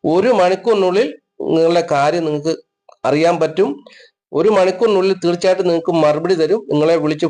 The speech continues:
ഫോണിൽ സംസാരിക്കണമെങ്കിൽ സംസാരിക്കാം. അത് ആ പ്രശ്നം എന്താണെന്നൊക്കെ പറഞ്ഞ് മനസ്സിലാക്കി രക്ഷപ്പെടാനുള്ള വഴി ഞാൻ കാണിച്ചു തരാം. രക്ഷപ്പെടുത്തുകയും ചെയ്യും, വഴി കളഞ്ഞിട്ട് പോകത്തുമില്ല. വിശ്വാസം ഉണ്ടെങ്കിൽ എന്നെ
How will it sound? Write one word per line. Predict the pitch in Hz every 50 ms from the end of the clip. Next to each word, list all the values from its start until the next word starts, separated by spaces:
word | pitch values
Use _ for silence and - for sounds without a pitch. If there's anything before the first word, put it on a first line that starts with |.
| -
ഫോണിൽ | - 143 135 143 156 165 156 - 139
സംസാരിക്കണമെങ്കിൽ | 123 135 143 - 165 156 156 156 - 165 165 165 160 156 151 143 - 139
സംസാരിക്കാം. | 135 143 143 - 160 151 151 156 151 - 190 226 262 - - - _ - - - - - - - 123
അത് | 123 143 139
ആ | 147 143 -
പ്രശ്നം | 139 135 - 156 160 156 151 151
എന്താണെന്നൊക്കെ | 151 160 175 165 156 156 151 151 147 - 143 -
പറഞ്ഞ് | 135 127 135 151 160 151 147
മനസ്സിലാക്കി | 135 135 - 151 151 143 139 139 - 170 143 143
രക്ഷപ്പെടാനുള്ള | 139 135 - - 185 170 156 151 151 147 143 143 156 - - - 135
വഴി | 131 139 147 143 143
ഞാൻ | 135 139 147 - 135
കാണിച്ചു | 120 120 139 139 - 135
തരാം. | 127 139 - - - -
രക്ഷപ്പെടുത്തുകയും | 131 127 - 170 156 139 135 135 - 165 165 180 185 170 139
ചെയ്യും, | 135 135 165 226 - -
വഴി | 127 139 151 143
കളഞ്ഞിട്ട് | 147 135 139 147 147 160 165 127
പോകത്തുമില്ല. | 131 147 165 165 175 165 147 123 131 156 - - - 131
വിശ്വാസം | 127 - 175 175 202 202 175 156
ഉണ്ടെങ്കിൽ | 147 147 160 185 277 277 - - 139
എന്നെ | 185 - -